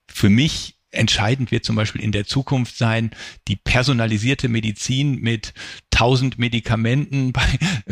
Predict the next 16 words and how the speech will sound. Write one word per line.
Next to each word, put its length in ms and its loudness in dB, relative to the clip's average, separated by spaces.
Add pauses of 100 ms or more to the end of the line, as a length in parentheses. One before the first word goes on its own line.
(100)
zweitausend 640 0
unterschiedlichen 800 -2
Markern. 540 -2 (280)
Das 200 0
kann 240 2
dann 340 0 (300)
kaum 240 2
noch 140 0
einer 260 0
im 120 -4
Kopf 300 -6
haben. 280 0 (220)
Und 240 0
dafür 480 2
werden 460 0
wir 380 0